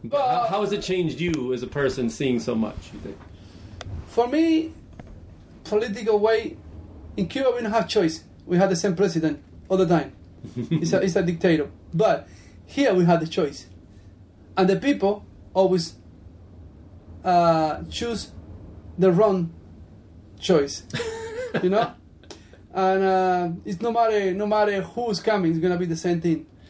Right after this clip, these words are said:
Speaker 1: Which would mean it's more the system
Speaker 2: Yeah,
Speaker 1: than
Speaker 2: it's,
Speaker 1: the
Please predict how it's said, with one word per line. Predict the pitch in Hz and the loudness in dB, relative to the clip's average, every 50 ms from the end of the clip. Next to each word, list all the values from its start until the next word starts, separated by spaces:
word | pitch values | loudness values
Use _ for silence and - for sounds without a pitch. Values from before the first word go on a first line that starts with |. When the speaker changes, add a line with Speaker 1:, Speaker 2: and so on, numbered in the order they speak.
| - - - - - - - | -20 -20 -20 -20 -20 -8 -6
Speaker 1:
Which | 143 139 143 143 | -6 -4 -4 -4
would | 143 135 127 135 | -4 -4 -2 -4
mean | 139 139 151 165 170 165 156 151 143 | -4 -2 -2 -2 -2 -2 -2 -2 -2
it's | 135 - - - - | -4 -4 -6 -10 -14
more | 156 151 151 151 156 151 135 | -10 -6 -4 -2 0 0 0
the | 123 | -2
system | 117 - 185 202 - - 131 107 98 98 95 - - - - - - | -2 0 0 -2 0 0 -2 -4 -4 -6 -10 -14 -18 -20 -20 -12 -2
Speaker 2:
Yeah, | - 277 262 185 - | 0 2 2 2 0
Speaker 1:
than | - 123 | 0 -2
Speaker 2:
it's, | 117 110 110 | -2 -2 -2
Speaker 1:
the | 110 101 | -4 -8